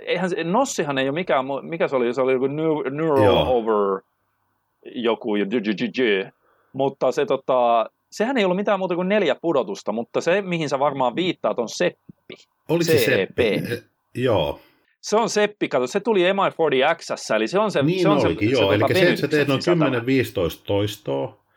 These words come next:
Speaker 2: sen jälkeen neljäkymmentäviisi sekuntia venytystä, tiputat,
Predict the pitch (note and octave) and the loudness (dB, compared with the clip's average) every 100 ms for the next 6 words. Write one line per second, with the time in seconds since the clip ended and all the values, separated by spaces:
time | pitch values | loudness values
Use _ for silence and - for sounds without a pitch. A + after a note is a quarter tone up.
0 | _ - _ - C#3 B2+ B2+ C#3 C3+ A2 | _ -20 _ -4 -2 0 0 2 2 0
1 | G2+ A#2+ A2 - F#2 D#2+ - F#2+ F#2+ C3 | 0 0 0 -2 -2 -4 -4 -6 -2 -2
2 | A#2+ G2 F#2 E2+ - E2 - _ _ _ | -2 -2 -4 -8 -8 -10 -10 _ _ _
3 | _ - _ _ _ _ C#3 C3+ A2 F2+ | _ -20 _ _ _ _ -2 0 -2 0
4 | F2+ - | -2 -4